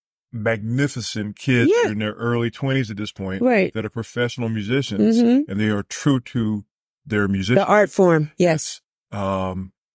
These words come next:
Speaker 1: now, how do we get them in the forefront?
Speaker 2: Mm-hmm.
Speaker 1: How do we get them with the light, with the light shined on them?
Speaker 2: Yes.
Speaker 1: And, and that's what we have to talk about
Speaker 2: Mm-hmm.
Speaker 1: because they're there.
Speaker 2: Mm-hmm.
Speaker 1: They're just not the ones that everyone's talking about.
Speaker 2: Yeah.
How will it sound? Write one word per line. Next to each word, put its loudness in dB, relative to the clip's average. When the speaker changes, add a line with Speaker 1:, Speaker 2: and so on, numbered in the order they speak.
Speaker 1:
now, -2
how 0
do -2
we -2
get -6
them 0
in 0
the -4
forefront? -6
Speaker 2:
Mm-hmm. 4
Speaker 1:
How 2
do 0
we -2
get -8
them 2
with -4
the -2
light, 0
with -6
the -2
light 0
shined 0
on -4
them? -8
Speaker 2:
Yes. 2
Speaker 1:
And, -2
and -4
that's 0
what -6
we -4
have -2
to -20
talk -4
about -4
Speaker 2:
Mm-hmm. 2
Speaker 1:
because 4
they're 4
there. 0
Speaker 2:
Mm-hmm. 4
Speaker 1:
They're 2
just -4
not 0
the -4
ones -2
that -4
everyone's 0
talking 0
about. 6
Speaker 2:
Yeah. 4